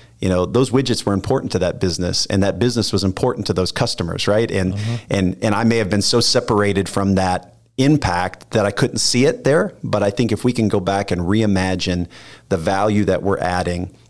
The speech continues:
Speaker 1: and see that even in those littlest of moments, we're loving our neighbor through the work of our hands. And that's not to say that all jobs are awesome, that all jobs are great,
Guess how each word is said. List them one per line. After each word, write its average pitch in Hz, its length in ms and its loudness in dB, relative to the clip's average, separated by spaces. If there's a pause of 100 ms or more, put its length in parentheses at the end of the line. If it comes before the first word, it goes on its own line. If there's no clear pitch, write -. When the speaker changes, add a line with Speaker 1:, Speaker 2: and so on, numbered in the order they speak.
Speaker 1:
and 95 140 -2
see 113 220 -2
that 95 160 0
even 107 220 2
in 92 120 2
those 90 220 -2
littlest 113 500 2
of 92 60 0
moments, 92 440 -2
we're 87 120 -2
loving 95 680 0 (560)
our 90 100 0
neighbor 90 640 0 (300)
through 92 580 0 (160)
the 92 80 0
work 85 220 -2
of 87 80 -2
our 82 100 -4
hands. 87 400 -4 (320)
And 98 100 2
that's 127 200 -2
not 127 180 0
to 113 60 -2
say 113 260 2
that 98 120 2
all 98 140 2
jobs 98 420 -2
are 87 260 0
awesome, 110 520 0
that 104 120 0
all 92 120 2
jobs 95 320 -2
are 87 100 -2
great, 101 480 0